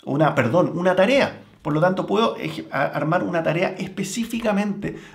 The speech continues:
del bloque. Si tengo que hablar con Juan Pérez, puedo agregar una tarea que es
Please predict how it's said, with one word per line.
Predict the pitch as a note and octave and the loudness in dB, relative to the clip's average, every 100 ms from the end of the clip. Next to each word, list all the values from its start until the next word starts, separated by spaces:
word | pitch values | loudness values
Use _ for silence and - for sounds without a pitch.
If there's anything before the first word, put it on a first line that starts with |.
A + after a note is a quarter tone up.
| - | 0
del | C#3+ D3+ | 4 4
bloque. | D3+ F3+ B2 - | 4 2 2 -2
Si | - D3+ | -6 0
tengo | D#3+ D#3+ | 2 4
que | C#3+ | 2
hablar | D3 D3+ | 2 -2
con | D3 | -4
Juan | - E3 D#3+ | 0 0 0
Pérez, | G#3 A3 G#3 - - - | -2 -2 -4 -10 -20 -4
puedo | E3 E3+ | 2 4
agregar | D#3 C#3+ D3+ D#3 | 4 2 0 0
una | D#3+ C#3+ | 0 2
tarea | C3+ C3 D#3+ D#3+ | 0 2 2 0
que | D3+ D#3 | 2 0
es | D#3 | 0